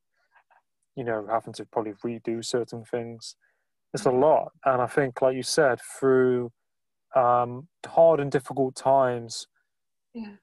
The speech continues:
Speaker 1: it's how you kinda grow. And I think when you're in that phase and you're in that time where
Speaker 2: Mm.
Speaker 1: you're going, kinda going through the motions and it's difficult,
Speaker 2: Yeah.
Speaker 1: you don't
Speaker 2: Mm.
Speaker 1: see the other side of it, you know, when you're in it. Until, like, you come through it,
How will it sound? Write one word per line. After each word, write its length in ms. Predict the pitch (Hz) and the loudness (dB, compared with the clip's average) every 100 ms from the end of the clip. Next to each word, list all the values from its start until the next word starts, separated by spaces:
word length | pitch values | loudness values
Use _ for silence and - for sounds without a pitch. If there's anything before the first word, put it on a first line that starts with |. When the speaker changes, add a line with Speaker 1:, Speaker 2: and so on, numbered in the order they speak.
| - | -6
Speaker 1:
it's 160 | 147 - | -4 0
how 200 | 139 139 | 2 4
you 260 | 135 135 123 | 2 -2 -2
kinda 320 | - 131 110 | -2 -2 -2
grow. 600 | - 110 117 123 101 104 | -6 -2 2 2 0 -8
And 100 | 104 | -16
I 40 | 104 | -12
think 200 | 131 120 | -12 -4
when 160 | 131 143 | -4 -2
you're 200 | 151 139 | 0 0
in 160 | 139 131 | 0 0
that 240 | 123 - | 0 0
phase 600 | - 127 123 117 110 - | -2 0 0 -4 -8 -12
and 80 | 110 | -14
you're 120 | 113 | -10
in 160 | 123 123 | -8 -6
that 220 | 110 - | -6 -6
time 480 | - 117 113 107 104 _ _ _ _ _ _ _ - | -4 -2 0 -4 -12 _ _ _ _ _ _ _ -8
where 120 | 226 123 | -2 -2
Speaker 2:
Mm. 0 | |
Speaker 1:
you're 100 | 117 | 0
going, 260 | 123 117 | -2 -4
kinda 240 | 110 117 110 | -4 -6 -4
going 220 | 123 117 | -6 -6
through 180 | - 123 | -6 -6
the 60 | 113 | -4
motions 560 | 110 127 123 120 107 | -4 -4 -6 -14 -16
and 80 | 104 | -20
it's 100 | 101 | -10
difficult, 560 | 131 117 117 120 110 - _ | -10 -8 -6 -6 -6 -10 _
Speaker 2:
Yeah. 160 | 117 117 _ _ _ _ - _ _ - - _ _ _ | -16 -16 _ _ _ _ -20 _ _ -20 -20 _ _ _
Speaker 1:
you 140 | - 139 | -4 0
don't 240 | 139 127 | 0 -2
Speaker 2:
Mm. 0 | |
Speaker 1:
see 240 | - 143 | -2 -2
the 100 | 127 | 0
other 100 | 120 113 | -2 -4
side 380 | - 127 127 | 0 2 2
of 100 | 120 | -2
it, 200 | 117 110 | -8 -12
you 100 | 123 | -14
know, 180 | 110 107 | -10 -10
when 160 | 107 110 | -10 -14
you're 160 | 107 117 | -10 -10
in 80 | 113 | -10
it. 60 | _ _ _ _ _ _ - | _ _ _ _ _ _ -16
Until, 340 | 117 - 127 | -8 -2 2
like, 140 | 120 123 | 0 -2
you 100 | 123 | -8
come 220 | - 117 | -10 -10
through 400 | - 143 139 | -2 2 4
it, 80 | 123 | 4